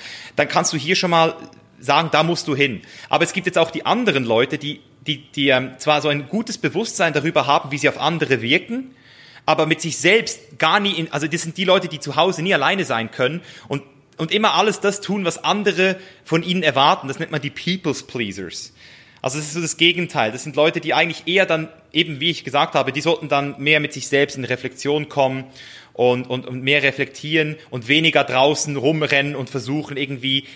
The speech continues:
ihr Selbstwertgefühl und ihr Selbstbild von draußen immer wieder bestätigen zu lassen. Aber egal, wer du bist, ob du jetzt eher der People's Pleaser oder der Introspector bist,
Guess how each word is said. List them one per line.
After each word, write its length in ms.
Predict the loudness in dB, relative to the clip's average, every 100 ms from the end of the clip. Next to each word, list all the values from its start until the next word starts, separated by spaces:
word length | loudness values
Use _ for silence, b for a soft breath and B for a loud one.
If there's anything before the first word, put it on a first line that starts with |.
| B
ihr 120 | -2
Selbstwertgefühl 1040 | 4 2 2 0 2 2 -2 -6 -4 -2 -2
und 140 | -4
ihr 120 | -4 2
Selbstbild 680 | 2 0 0 0 0 -2 B B
von 160 | -8 -2
draußen 360 | 2 2 0
immer 140 | -4 -2
wieder 140 | -2
bestätigen 500 | -2 -2 -2 -2 -6
zu 140 | -8 -8
lassen. 320 | -8 -12 -16 B B
Aber 220 | 0 2 0 -2
egal, 460 | 2 4 6 4 2
wer 160 | 2 2
du 100 | 2
bist, 360 | 2 2 0
ob 140 | -6 -4
du 40 |
jetzt 300 | -6 -6 -6
eher 160 | 0 2
der 80 | 0
People's 440 | -2 -4 -2 -6
Pleaser 440 | -4 -4 -2 0 0
oder 140 | 0
der 180 | 0 0
Introspector 680 | -2 -4 -4 0 0 0 -2
bist, 260 | -2 -2